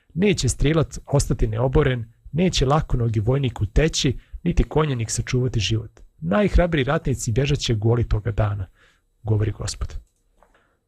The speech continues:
Prorok Amos uglavnom govori o slikama, u, u nekim slikama, ali možemo da naslutimo o čemu se ovdje radi. Šta Amos kaže da će se desiti Izraelu ako se ne promijeni?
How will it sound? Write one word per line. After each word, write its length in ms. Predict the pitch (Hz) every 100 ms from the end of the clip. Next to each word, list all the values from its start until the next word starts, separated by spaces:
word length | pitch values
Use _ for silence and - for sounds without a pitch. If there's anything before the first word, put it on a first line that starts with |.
| -
Prorok 280 | - 175 202
Amos 240 | 208 -
uglavnom 260 | 147 196 139
govori 240 | 151 151
o 40 | 120
slikama, 560 | - 185 - 98 127 - - - -
u, 360 | 143 160 156
u 20 | 156
nekim 260 | 156 123
slikama, 400 | - 180 170 120
ali 100 | 117
možemo 300 | 139 151 131
da 100 | 123
naslutimo 480 | 135 - 123 131 113
o 20 |
čemu 220 | - 135
se 180 | 127 117
ovdje 200 | 117 117
radi. 460 | 120 113 104 117 - - _ _ _ - _ - -
Šta 340 | - 226 202
Amos 220 | 202 127
kaže 500 | - 170 151 120 117
da 140 | 120 120
će 120 | 113
se 140 | -
desiti 420 | 107 135 - 117
Izraelu 400 | 127 120 107 101
ako 200 | 104 -
se 140 | - 107
ne 60 |
promijeni? 440 | 98 107 110 113